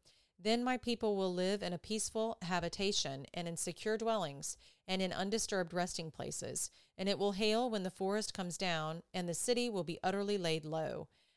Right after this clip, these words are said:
How blessed will you be, you who sow beside all waters, who let out freely the ox and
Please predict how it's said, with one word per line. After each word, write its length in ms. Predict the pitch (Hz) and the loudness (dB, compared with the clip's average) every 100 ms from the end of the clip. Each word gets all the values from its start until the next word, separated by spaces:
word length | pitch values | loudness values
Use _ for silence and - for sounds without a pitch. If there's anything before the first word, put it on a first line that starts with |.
| - | 0
How 180 | 208 | 2
blessed 460 | 226 214 208 214 - | 4 4 4 2 -2
will 220 | 180 190 | 0 2
you 180 | 202 220 | 2 2
be, 340 | 196 170 165 180 - _ | 2 2 0 -6 -14 _
you 280 | 170 196 226 | -2 2 2
who 160 | 226 208 | 2 0
sow 560 | - 214 190 165 170 - | 2 2 4 4 0 -2
beside 440 | 175 - 170 175 | -2 2 2 2
all 280 | - 160 190 | 0 0 2
waters, 540 | 185 151 143 139 - - - _ | 2 0 0 -2 -2 -2 -8 _
who 140 | 202 196 | 0 4
let 180 | 196 | 4
out 240 | 214 226 - | 4 4 2
freely 340 | 262 226 180 | 0 0 0
the 160 | 160 - | -2 -2
ox 580 | 190 180 143 - - - - _ | 2 2 0 -2 -2 -2 -6 _
and 420 | 165 160 151 135 | -6 -6 -6 -8